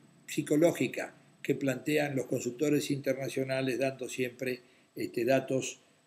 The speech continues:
absolutamente agoreros y apocalípticos. Por otro lado, le hemos pedido que,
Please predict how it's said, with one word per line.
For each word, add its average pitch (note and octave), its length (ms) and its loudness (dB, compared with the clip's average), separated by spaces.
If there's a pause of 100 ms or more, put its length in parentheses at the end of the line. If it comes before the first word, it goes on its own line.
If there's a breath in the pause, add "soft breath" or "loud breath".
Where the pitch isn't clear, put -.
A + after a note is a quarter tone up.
(100)
absolutamente C3 1300 2
agoreros B2+ 840 2
y A2+ 120 -2
apocalípticos. F#2 1120 -8 (1120 soft breath)
Por C#3+ 140 4
otro E3 160 6
lado, G3 200 12
le F#3+ 80 10
hemos F#3 180 8
pedido F#3 460 8
que, D#3 460 8